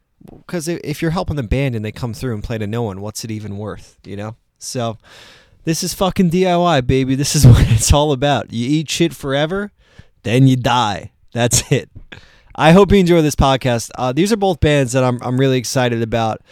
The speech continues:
for post-hardcore music in general, and they're both trying to push the genre somewhere, um, different, somewhere different, right? And, um, you know, th-, that genre is oftentimes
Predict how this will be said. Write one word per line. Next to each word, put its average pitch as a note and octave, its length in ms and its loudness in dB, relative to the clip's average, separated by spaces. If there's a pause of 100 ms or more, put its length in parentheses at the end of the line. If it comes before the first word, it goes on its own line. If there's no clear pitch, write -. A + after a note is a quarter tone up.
(280)
for C#3+ 460 0 (320)
post-hardcore C#3+ 680 -4
music A2+ 320 -10
in A2 100 -4
general, G#2+ 540 -6 (380)
and A#2+ 180 -2
they're B2 140 0
both C3+ 320 0
trying C#3 300 -2
to B2 100 -2 (140)
push - 300 4
the C#3+ 80 -6
genre C#3+ 440 -2
somewhere, C#3 680 0 (720)
um, A#2 500 -4
different, C3+ 460 0
somewhere C#3+ 300 -2
different, G#2+ 540 -4
right? A#2+ 360 -4
And, G#2+ 260 -8
um, G#2+ 300 -8 (840)
you C3 120 -2
know, G#2 140 -2 (680)
th-, - 160 -10
that C3 240 0
genre C3 380 0
is A#2 340 -4 (160)
oftentimes B2 880 -2